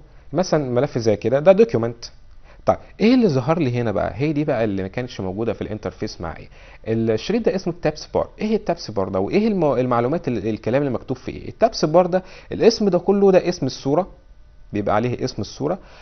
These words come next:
دوت جي بي جي ده الاكستنشن، ده الامتداد بتاع الصوره، لازم يكون موجود. ات مية في المية دي درجه الزوم،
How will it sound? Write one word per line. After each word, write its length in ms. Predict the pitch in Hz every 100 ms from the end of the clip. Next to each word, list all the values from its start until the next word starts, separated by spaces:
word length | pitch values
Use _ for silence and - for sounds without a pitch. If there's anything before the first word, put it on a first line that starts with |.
| -
دوت 360 | 113 185 - - -
جي 360 | 117 113 147
بي 140 | 165 143
جي 240 | 131 165
ده 100 | 151
الاكستنشن، 680 | - 139 - - 165 - 95
ده 80 | 98
الامتداد 460 | 110 101 107 123
بتاع 240 | 104 - 101
الصوره، 420 | - - 135 196 - 104
لازم 280 | 139 143
يكون 260 | 110 - 120
موجود. 440 | 104 95 120 147 - - - - - - -
ات 380 | 160 196 202 -
مية 260 | 139 180 175
في 100 | 151
المية 260 | 139 165
دي 120 | 151 147
درجه 320 | 151 165 143
الزوم، 480 | 131 117 120 147 80